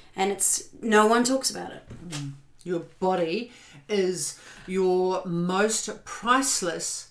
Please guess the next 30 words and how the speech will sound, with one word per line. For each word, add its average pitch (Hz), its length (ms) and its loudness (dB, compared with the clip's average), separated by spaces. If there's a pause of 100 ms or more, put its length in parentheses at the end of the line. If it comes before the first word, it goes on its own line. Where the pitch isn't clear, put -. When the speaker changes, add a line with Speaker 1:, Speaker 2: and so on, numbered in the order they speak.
(120)
Speaker 2:
possession. 143 600 -8 (1000)
You've 156 180 -14
just - 200 -10
gotta 151 140 -10
take 170 280 -10
care 226 200 -6
of 190 80 -8
it. - 180 -14 (720)
All 220 80 6
right, 226 260 8 (240)
so 220 240 4
number 269 340 6
five. 339 760 4 (840)
Speaker 1:
Not 226 340 2
learning 269 400 4
new 285 240 2
things. 285 680 4
Speaker 2:
That's 294 200 4
not 285 220 2
you 349 180 6
now, 269 220 4
is 339 100 2
it? 262 140 0
Because 240 360 0
you 294 300 6
are 320 160 8
listening 330 340 0
to 320 100 -4
this 269 160 -4
podcast, 269 520 2